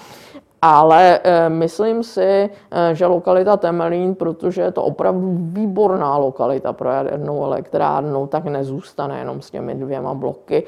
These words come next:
které mimochodem by měly odejít do penze někdy okolo roku dva tisíce šedesát, šedesát pět,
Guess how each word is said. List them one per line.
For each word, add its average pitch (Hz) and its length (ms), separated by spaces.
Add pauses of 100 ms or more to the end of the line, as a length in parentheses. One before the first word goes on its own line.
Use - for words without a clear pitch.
(260)
které 196 280
mimochodem 185 920 (160)
by 170 140
měly 165 320
odejít 156 360
do 147 100
penze 139 460
někdy 135 340
okolo 135 380
roku - 300
dva 117 180
tisíce - 440
šedesát, - 600
šedesát - 520 (100)
pět, - 180